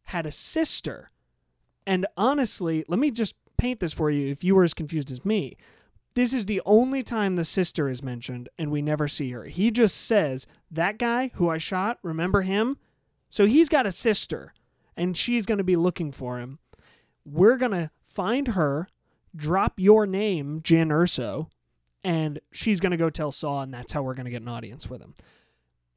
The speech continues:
I would have that happen. I would have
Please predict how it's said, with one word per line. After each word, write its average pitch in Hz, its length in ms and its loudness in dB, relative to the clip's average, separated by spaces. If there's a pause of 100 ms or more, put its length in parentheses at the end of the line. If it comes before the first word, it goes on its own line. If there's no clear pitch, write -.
(160)
I 175 240 4
would 190 200 4
have 147 340 -4
that 139 220 -6
happen. - 560 -6 (460)
I 165 140 4
would 202 140 8
have 135 440 -6